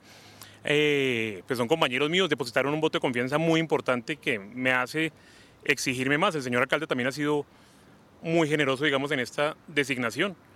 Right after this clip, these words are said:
entender que esta es una empresa pública, que es del municipio, que tiene que tener una alineación también con el plan de desarrollo municipal, ¿sí? Y yo creo que si nos dan la oportunidad de mostrar que la empresa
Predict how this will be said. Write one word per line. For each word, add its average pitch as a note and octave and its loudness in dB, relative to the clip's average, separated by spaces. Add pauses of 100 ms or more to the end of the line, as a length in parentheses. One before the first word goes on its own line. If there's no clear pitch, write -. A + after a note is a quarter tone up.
(160)
entender C3+ 0
que E3+ 2
esta D#3+ -4
es D3+ -4
una E3 0
empresa D#3 0 (400)
pública, E3 2
que - -4
es B2+ -2
del D3 0
municipio, D#3+ -2
que C3+ -6
tiene C3 -4
que D3 -10
tener C3+ -6
una C3 0
alineación C3+ 0
también D3 0
con D#3+ 0
el C3 0
plan B2+ -2 (500)
de D3+ 2
desarrollo C#3 0
municipal, D3+ -2 (560)
¿sí? D3 -14 (460)
Y C3 -6
yo C3+ 0
creo F3 4
que G3 0
si C#3+ -4
nos D3+ 2
dan E3+ 2
la G#3 0
oportunidad D3+ 0
de C3+ 0
mostrar B2 0 (640)
que D#3 2
la C#3 2
empresa D3+ 0